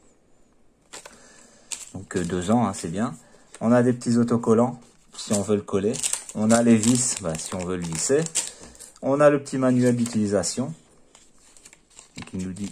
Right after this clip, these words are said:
comment l'installer, comment le connecter. Donc, parfait. Et on a le détecteur. Voilà, ici. Donc avec un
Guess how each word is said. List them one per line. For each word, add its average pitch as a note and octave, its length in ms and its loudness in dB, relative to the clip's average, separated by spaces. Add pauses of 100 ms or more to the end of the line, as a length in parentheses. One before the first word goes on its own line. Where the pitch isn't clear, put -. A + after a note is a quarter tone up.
comment G2 280 -4
l'installer, G2 560 -2 (680)
comment F#2+ 240 -6
le F2+ 80 -8
connecter. F2+ 640 -4 (720)
Donc, E2 100 -6
parfait. G#2 500 -2 (760)
Et - 440 2 (200)
on A#2 80 6
a C3 120 6
le A2 300 4
détecteur. A#2 580 6 (1900)
Voilà, F2+ 180 -2
ici. F#2 340 -4 (1700)
Donc - 200 -12
avec F#2 300 -8
un G2 120 -10